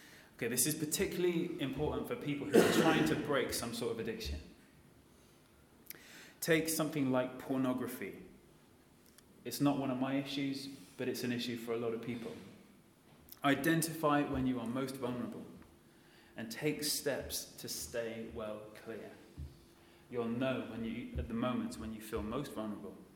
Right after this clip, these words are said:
And it's at those moments you can take steps to say, stay well clear.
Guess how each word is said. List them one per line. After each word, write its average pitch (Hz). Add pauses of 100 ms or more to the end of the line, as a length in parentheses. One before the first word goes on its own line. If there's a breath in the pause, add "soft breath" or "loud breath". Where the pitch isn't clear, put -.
(720 loud breath)
And 113
it's 113
at 113
those 135
moments 127
you 120
can 113
take -
steps -
to 139
say, 123
stay 131
well 123
clear. 120